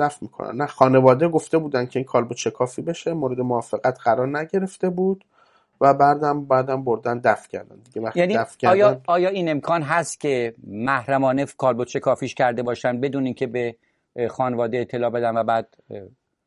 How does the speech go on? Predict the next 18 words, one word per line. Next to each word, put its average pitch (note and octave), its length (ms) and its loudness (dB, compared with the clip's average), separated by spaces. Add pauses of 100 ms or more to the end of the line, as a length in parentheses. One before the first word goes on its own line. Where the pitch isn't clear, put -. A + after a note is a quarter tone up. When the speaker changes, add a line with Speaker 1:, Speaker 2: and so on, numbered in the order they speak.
(160)
Speaker 2:
خاک - 160 -2
سپاری؟ A2+ 320 -4
Speaker 1:
نه C3+ 100 2
خب، G3 240 2
کالبد C3 340 6
شکافی C3 400 -2
بعد E3+ 200 2
پاره B2+ 360 0
شه، E3 340 2
تمام C#3+ 500 -4 (640)
ام‌ها A2 360 -6
و A2 200 -4
احشا B2+ 380 -8
بدن B2 400 -2
همه A2+ 120 0 (120)
چی - 160 -8
می‌ریزه C#3 360 -4
بیرون. C3 380 -6